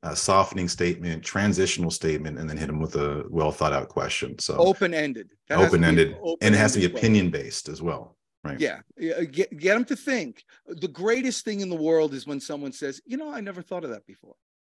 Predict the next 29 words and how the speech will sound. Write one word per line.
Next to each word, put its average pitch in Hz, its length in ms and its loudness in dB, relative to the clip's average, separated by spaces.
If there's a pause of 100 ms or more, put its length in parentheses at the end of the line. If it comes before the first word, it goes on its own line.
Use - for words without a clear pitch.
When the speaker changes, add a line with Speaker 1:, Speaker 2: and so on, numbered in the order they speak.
(320)
Speaker 1:
Oh, - 240 -8
yeah. - 140 -10
Speaker 2:
<laughs> - 1200 -20
You 160 280 0
know? 156 80 2
Speaker 1:
Or - 160 8
I 127 60 6
know 139 120 10
what, 208 160 8
you 127 80 6
know 165 60 6
what 196 120 6
I 180 40 6
like 170 240 2
too 165 140 2
is, - 120 -2 (260)
"You've - 200 -4
really 220 140 2
done 104 140 0
your 123 100 0
homework." 165 460 -4 (640)
Speaker 2:
Yeah. 165 300 2
<laughs> - 60 -16
Oh, 156 140 -6 (200)
yeah, 165 160 4
that's - 340 -8
great. - 320 -8 (720)
<laughs> - 20 -4
Yeah, 240 240 -2